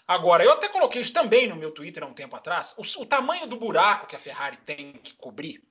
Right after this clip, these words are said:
é uma coisa muito grande. Porque a Ferrari não só fez o seu pior ano em quarenta, é, é, em quarenta anos, desde oitenta, se eu não me engano, é exatamente mil novecentos e oitenta, se eu não tô enganado, a Ferrari não fazia uma temporada tão ruim, né? Então, esse buraco, você não sai desse buraco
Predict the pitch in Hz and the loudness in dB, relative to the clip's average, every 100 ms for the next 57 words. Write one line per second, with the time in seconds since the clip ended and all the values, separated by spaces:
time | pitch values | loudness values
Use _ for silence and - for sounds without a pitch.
0 | _ _ - 180 233 233 240 247 180 156 | _ _ -4 -2 0 -2 -2 -4 -6 -12
1 | 165 202 131 135 - _ - - 214 302 | -12 -14 -14 -14 -18 _ -20 -14 -2 -2
2 | 277 240 262 320 262 262 226 - - 208 | 0 0 0 -2 0 0 -2 -4 -4 -2
3 | 214 254 208 196 185 196 165 208 208 - | 4 4 4 0 -4 -2 -2 -2 -10 -16
4 | - _ _ _ _ _ 139 147 131 131 | -20 _ _ _ _ _ -14 -12 -12 -14
5 | 147 190 196 233 135 180 143 - 202 208 | -6 -2 -2 -4 -8 -8 -10 -4 -2 -2
6 | 190 175 - 208 - - - 143 135 123 | -4 -8 -4 -6 -6 -10 -12 -12 -14 -12
7 | 135 175 110 _ 127 120 175 180 151 156 | -8 -8 -10 _ -14 -4 -4 -4 -10 -12
8 | 147 131 - 135 117 - 175 135 - 233 | -14 -12 -12 -14 -14 -10 -8 -4 2 2
9 | 208 139 170 143 117 143 170 - _ - | 2 -2 -6 -4 -6 -4 -6 -8 _ -20
10 | - - - 160 190 226 247 220 220 208 | -20 -18 -10 -2 0 2 0 -2 0 -2
11 | 185 165 180 175 214 208 180 156 175 _ | -4 -2 -2 0 0 0 -4 -10 -14 _
12 | _ 120 165 - 220 - 262 294 233 196 | _ -14 -12 -8 -8 -8 -6 -6 -6 -4
13 | 151 190 233 151 190 262 277 - - 240 | 2 4 2 -2 -8 -8 -8 -2 4 4
14 | 233 - 151 139 127 160 - 196 | 2 -8 -14 -10 -4 -4 -4 -14